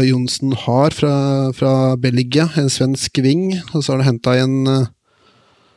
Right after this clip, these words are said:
Katrine Jørgensen, tidligere Røa midtstopper, har vært innom Brøndby, har nå kommet til Lillestrøm, en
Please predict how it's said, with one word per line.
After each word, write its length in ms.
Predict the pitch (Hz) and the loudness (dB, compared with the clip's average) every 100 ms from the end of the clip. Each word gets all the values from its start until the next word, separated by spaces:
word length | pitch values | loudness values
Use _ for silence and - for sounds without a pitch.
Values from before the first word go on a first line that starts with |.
| _ _ _ | _ _ _
Katrine 480 | 139 - 127 123 123 | -4 -2 -2 -2 0
Jørgensen, 560 | 131 123 123 123 - 151 | 2 2 0 -2 -2 -4
tidligere 1000 | - 143 117 117 123 135 131 131 127 127 | 0 0 2 0 0 2 0 0 -2 0
Røa 380 | 120 113 123 127 | 0 0 0 0
midtstopper, 580 | 131 - 131 - 147 | -4 -4 -6 0 0
har 140 | 135 127 | 2 2
vært 180 | 127 135 | 0 -2
innom 220 | 123 127 | -2 -2
Brøndby, 400 | 127 131 123 143 156 | 0 -2 0 0 2
har 160 | 143 | 2
nå 420 | 131 131 131 131 | 2 0 0 -2
kommet 220 | 127 123 135 | -2 -2 0
til 60 | 131 | 0
Lillestrøm, 460 | 123 143 156 170 | 0 0 2 2
en 160 | 143 | 0